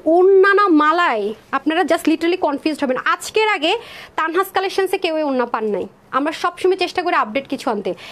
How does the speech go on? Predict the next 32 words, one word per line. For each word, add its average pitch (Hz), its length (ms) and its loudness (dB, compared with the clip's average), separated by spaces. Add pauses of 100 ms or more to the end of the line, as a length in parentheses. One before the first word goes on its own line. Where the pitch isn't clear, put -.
(180)
এটার 415 360 0
জায়গায় 415 320 0
যদি 392 180 0
আমি 392 80 0
আপনাদেরকে 381 340 -4
কোটা 440 440 0
ওড়নাও 427 320 4
দিতাম 427 300 0
না 392 120 4
আপু, 392 160 -2
কোটা 427 480 0
ওড়না, 320 260 0
কোটা 349 360 -2
ওড়না 226 420 -2 (260)
প্লেন 294 240 0
করে, 202 260 -6 (180)
এর 233 80 -8
চেয়ে 285 120 -2
দাম 254 160 -4
কম 247 240 -4
পড়তো। - 260 -14 (880)
এই 339 160 2
ওড়না 339 220 0
তার 247 220 -6
চেয়ে 247 200 -4
দামি 214 260 -2
ওড়না। 185 240 -2 (540)
এবার 285 240 -2
বুঝেন 240 460 -4
কি 294 220 -4
অবস্থা। 240 600 -2 (520)
So 277 120 2